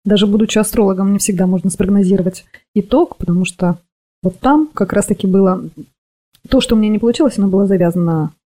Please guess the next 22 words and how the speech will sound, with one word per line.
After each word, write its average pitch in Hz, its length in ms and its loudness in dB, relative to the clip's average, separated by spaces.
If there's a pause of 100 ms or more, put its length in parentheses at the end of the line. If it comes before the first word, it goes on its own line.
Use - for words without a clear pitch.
на 196 100 0
других 202 360 0
людях, 202 360 2 (280)
на 180 80 -2
каких-то. 170 600 -2 (680)
Ну, 285 160 4
что-то - 280 0
получилось, 226 440 2
что-то 208 220 0
не 190 120 2
получилось, 226 520 0
но 196 80 0
так 190 180 -2
или 190 120 2
иначе 202 300 0
это, 160 360 -2 (340)
э, 160 220 -2
занимало 175 440 0
много 175 260 0
сил 175 260 0
и 175 80 2
энергии. 208 460 2